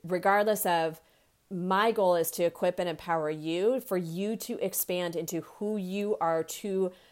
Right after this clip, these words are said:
like, the next iteration, the next e-, ev-, evolution of your, your purpose, your walk, your faith journey, whatever that looks like. I want you to see amazing, phenomenal progression this year. And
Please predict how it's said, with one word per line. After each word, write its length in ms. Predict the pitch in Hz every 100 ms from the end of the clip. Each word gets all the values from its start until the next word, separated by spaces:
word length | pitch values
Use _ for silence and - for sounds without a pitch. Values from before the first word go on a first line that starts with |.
| _ -
like, 200 | 185 185
the 80 |
next 480 | 175 180 202 196 -
iteration, 640 | - 185 156 170 - 156 165
the 60 |
next 480 | 170 185 202 - - -
e-, 120 | 190 -
ev-, 220 | 180 170 -
evolution 880 | 180 175 170 170 175 - 165 160 -
of 320 | 160 156 160
your, 480 | 160 156 151 147 - -
your 120 | 180
purpose, 640 | 170 - 202 196 165 160
your 100 | 170
walk, 480 | 156 156 175 170 -
your 100 | 156
faith 380 | - - 185 185
journey, 220 | 175 156
whatever 480 | 160 165 - 196 202
that 260 | 180 156 160
looks 340 | 175 185 -
like. 360 | 160 147 - - - - _ _ _
I 140 | 180 185
want 340 | 190 208 208
you 140 | 226 185
to 480 | - 185 170 165 - _
see 580 | - - - 220 208 180 -
amazing, 880 | 175 170 170 190 202 208 180 160
phenomenal 1000 | 151 180 170 165 175 180 196 196 175 160
progression 1080 | - 190 147 - 147 170 185 - 160 147 147
this 320 | 165 165 -
year. 380 | 170 160 53 - _ _ _ - _
And 440 | 196 185 180 175